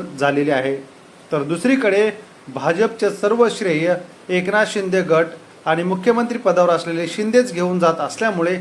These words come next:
त्यांच्याही मनात नाराजी आहे. दुसरीकडे मराठा आरक्षणाच्या बाबतीमध्ये देवेंद्र फडणवीस यांनाच टार्गेट केल्याची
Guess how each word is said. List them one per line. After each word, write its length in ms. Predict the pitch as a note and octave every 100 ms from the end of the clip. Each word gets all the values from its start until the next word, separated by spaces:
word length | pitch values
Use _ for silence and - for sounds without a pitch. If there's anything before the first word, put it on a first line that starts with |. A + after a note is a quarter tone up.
| F3+ - - -
त्यांच्याही 420 | D#3+ E3 G#3 A3+
मनात 400 | A#3 E3 E3+ -
नाराजी 420 | D#3 C#3+ D3 C#3+
आहे. 240 | D3 C3+ C3+ - - - - - - - - -
दुसरीकडे 680 | D#3+ F3 C4+ C4 G3 G#3 G#3 - - -
मराठा 400 | D#3+ A3 A#3 B3
आरक्षणाच्या 640 | G#3 G3 G3 F#3+ F#3+ G3
बाबतीमध्ये 720 | D#3+ E3 - A#3+ G#3 E3+ G3+ G3+ - - C#3+
देवेंद्र 440 | E3 G3 B3+ B3
फडणवीस 520 | B3+ F#3 F3 F3 F3+ D3+ C3+
यांनाच 500 | D#3+ F3+ G#3 G#3+ G#3+ -
टार्गेट 400 | F#3 D#3+ D#3 E3+
केल्याची 360 | - D#3 D#3+ F#3+